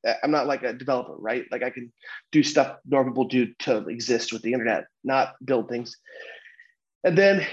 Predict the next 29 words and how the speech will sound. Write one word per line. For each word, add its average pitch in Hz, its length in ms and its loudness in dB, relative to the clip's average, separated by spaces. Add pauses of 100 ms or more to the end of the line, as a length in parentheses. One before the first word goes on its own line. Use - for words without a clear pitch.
(460)
n-, 165 80 2
another 156 360 4
month 147 180 -2
he 151 60 -6
comes 147 180 -6
back 135 200 -2
and - 60 -14
says, 127 140 -10
"Hey, 147 140 -4
dude, 131 180 -6
you 120 40 -8
gotta 127 160 -4
talk 131 180 -6
to 135 60 -10
my 123 60 -16
friend." 151 180 -2
I'm 135 100 -4
like, 107 180 -8
"Shoot, - 340 -6
man." 90 300 -8
So 135 420 4 (140)
I 139 160 2
looked 170 160 4
at - 60 -10
this 170 160 -6
website 151 320 0
this 117 100 -8
guy 113 160 -2
had, 110 300 -6